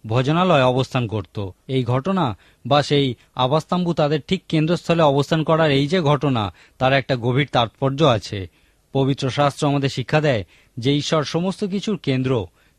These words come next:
তিনি আমাদের জীবনের ঠিক কেন্দ্রস্থলে অবস্থিতি করেন। ইসরায়েলীয়দের ঠিক কেন্দ্রস্থলে আবাসতাম্বুর অবস্থান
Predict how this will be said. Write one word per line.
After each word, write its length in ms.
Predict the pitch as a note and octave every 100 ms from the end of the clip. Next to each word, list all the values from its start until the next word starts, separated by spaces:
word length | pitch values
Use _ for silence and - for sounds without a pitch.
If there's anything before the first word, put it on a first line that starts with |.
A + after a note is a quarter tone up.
| -
তিনি 180 | C3+
আমাদের 320 | D3 C#3 C#3+ B2
জীবনের 380 | C3+ C#3+ C#3+ B2+
ঠিক 160 | F#3+ F3+
কেন্দ্রস্থলে 560 | D#3+ D3 D3 - D#3
অবস্থিতি 460 | D3 B2+ - C3 A2+
করেন। 400 | A2+ G#2 G2+ F#2 _ _ _
ইসরায়েলীয়দের 720 | - C#3+ - D3 C#3 C#3 C3+ C3 -
ঠিক 140 | F#3+
কেন্দ্রস্থলে 680 | - C#3+ C#3 - C#3 C3 A#2+ - - _ _
আবাসতাম্বুর 640 | - C3 F3+ - F#3+ F3
অবস্থান 560 | D3 C3 D#3 - C#3+ G#2+